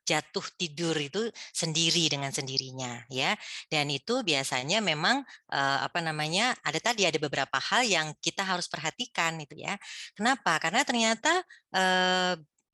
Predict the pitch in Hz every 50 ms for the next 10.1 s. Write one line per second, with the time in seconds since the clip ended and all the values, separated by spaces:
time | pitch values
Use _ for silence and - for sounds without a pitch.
0 | _ _ - 180 190 180 185 175 170 175 156 175 170 170 - - 175 165 165 -
1 | 180 180 180 214 302 370 - - - 180 160 135 131 131 - 143 143 143 139 139
2 | 143 - 156 151 147 143 131 - - - 151 143 - - 254 302 330 311 - -
3 | - - - _ _ 208 202 202 196 196 190 - - 208 185 156 208 208 208 208
4 | 196 - 165 165 - - 170 165 165 160 165 160 160 160 165 170 - 175 165 165
5 | 160 - - 185 156 165 170 196 208 - - - 208 160 175 160 151 156 214 285
6 | 311 214 180 180 165 _ - 190 180 170 170 165 160 - 170 156 156 156 151 151
7 | 151 147 147 147 143 143 - - - - - _ _ _ - 165 160 156 151 147
8 | 131 143 - 170 160 156 160 185 196 - - 190 165 - - - 233 247 214 180
9 | 160 160 156 - 170 147 135 151 139 139 151 151 - - 147 - 139 139 143 151
10 | - 254